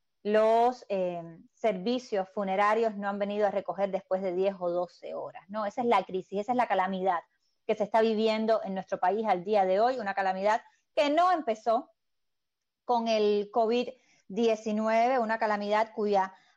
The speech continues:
responsabilidad está sobre los hombros de la cúpula de la dictadura cubana, sobre su corrupción, sobre su desidia, sobre su negligencia,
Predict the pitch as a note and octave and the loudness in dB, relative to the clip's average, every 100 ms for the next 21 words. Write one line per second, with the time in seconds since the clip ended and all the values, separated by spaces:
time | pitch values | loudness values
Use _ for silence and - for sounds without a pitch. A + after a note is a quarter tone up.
0 | - B3+ B3+ - B3+ A#3+ A#3+ A#3 A3+ A3 | -2 0 0 0 -2 -2 0 0 2 0
1 | A3 A#3+ C4 - A3 G#3+ _ A#3 B3 - | 0 0 0 -4 -12 -12 _ -4 -4 -10
2 | _ _ D4+ C#4+ G#3+ F#3+ _ _ _ _ | _ _ 2 2 2 -4 _ _ _ _
3 | - A3+ A3 B3+ B3 B3 A#3 A#3+ G#3 G#3 | 0 0 0 0 0 2 0 0 2 2
4 | G3 F3+ - D#4+ A#3+ G3 F#3+ F#3 F#3 G3 | 2 0 -2 -2 2 2 4 2 2 0
5 | F#3 G#3 G#3 F#3+ F#3 G3 A3 A#3+ B3 G3+ | 0 2 0 0 -2 2 2 0 -2 -2
6 | F3+ - G3 F#3+ G3 F#3 - A#3 A3+ A3 | -4 -4 -4 -4 -4 -8 -6 -2 -2 -2
7 | G3+ F#3 - G#3 F3+ - B3 A3+ G3+ F#3+ | -4 -4 -4 -4 -4 -4 -2 0 0 -2
8 | G3 F#3+ G3+ G3 F#3 F#3 F#3 A#3 A#3 G#3 | -4 -4 -4 -4 0 0 0 0 -2 -4
9 | - F3+ | -4 -6